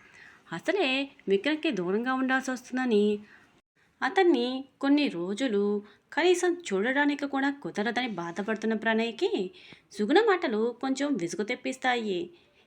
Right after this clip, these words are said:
"ఏం చేస్తాం, ఉన్నవి సర్దుతున్నా. నువ్వు కూడా రారాదు.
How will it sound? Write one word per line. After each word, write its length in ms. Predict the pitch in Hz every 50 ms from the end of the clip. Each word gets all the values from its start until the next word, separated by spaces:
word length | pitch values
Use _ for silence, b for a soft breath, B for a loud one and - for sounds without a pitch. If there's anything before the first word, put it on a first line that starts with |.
| b -
"ఏం 260 | 180 180 190 220 254 - 330
చేస్తాం, 520 | 320 311 277 - 294 294 294 285 294 277 277 - - _ _ _ -
ఉన్నవి 320 | 226 240 269 381 440 453 -
సర్దుతున్నా. 800 | - 214 180 170 - 247 226 254 247 247 233 220 202 175 165 - - B B B B _ -
నువ్వు 220 | 196 190 202 226 220
కూడా 240 | 285 285 285 302
రారాదు. 720 | 294 240 196 208 214 220 220 208 208 233 277 339 392 403